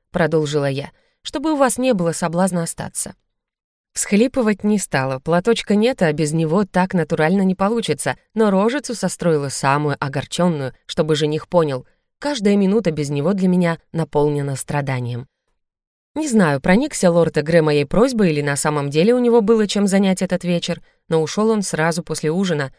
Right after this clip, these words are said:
без дополнительных напоминаний. Правда, попрощался очень нежно и с намёками на завтрашнюю прогулку. Я заподозрила, что планы на завтра есть не только у меня, но и у него. Но что бы он там ни планировал, ничего у него не выйдет.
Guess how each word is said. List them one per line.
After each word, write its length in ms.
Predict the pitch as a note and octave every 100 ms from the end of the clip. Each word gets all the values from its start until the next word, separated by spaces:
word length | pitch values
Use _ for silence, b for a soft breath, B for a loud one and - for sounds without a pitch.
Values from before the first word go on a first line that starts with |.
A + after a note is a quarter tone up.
| _ -
без 240 | A3+ C#4+
дополнительных 720 | G#3+ E3 D3 D3 E3 D3+ D3
напоминаний. 720 | D#3+ D3 D3 C#3+ C#3 C3 B2+ - _ _ _ _ _ -
Правда, 340 | F#3 F3+ F#3
попрощался 600 | F#3 F#3+ F#3+ - D4 -
очень 260 | E3+ - E3+
нежно 380 | F3 D#3 D3+ C#3+
и 40 |
с 80 | C3+
намёками 520 | D3+ D#3 D3+ E3 D3+
на 160 | D3+ D#3+
завтрашнюю 500 | E3 C#3+ D3+ - D#3+
прогулку. 580 | E3 E3+ A3+ F#3+ - - -
Я 280 | D3+ B3+
заподозрила, 640 | C#4+ D4+ A3 A#3+ C#4 D4 A#3
что 200 | - G#3
планы 340 | G3+ G3 G#3+
на 140 | A3+ F#3+
завтра 340 | F#3+ G#3+ A3+
есть 340 | G#3+ F#3+ G3 F3+
не 120 | E3
только 360 | - F3 -
у 100 | C#4+
меня, 380 | C#4+ C4+ G#3+ D3 - _
но 200 | F3+ E3
и 100 | E3+
у 120 | G3+
него. 320 | A3+ A3 C#3 - _ _ _ E3+
Но 80 |
что 200 | G3+ -
бы 100 | F4
он 140 | D4 B3
там 200 | A#3+ A3+
ни 100 | G#3+
планировал, 720 | D#3+ D3+ D#3 C4+ C#4+ D#3 C#3+ - _
ничего 460 | F#3 F#3+ - F3+ D#3+
у 80 | C#3
него 220 | C#3 C#3
не 140 | C#3
выйдет. 460 | D3 C3+ C#3+ -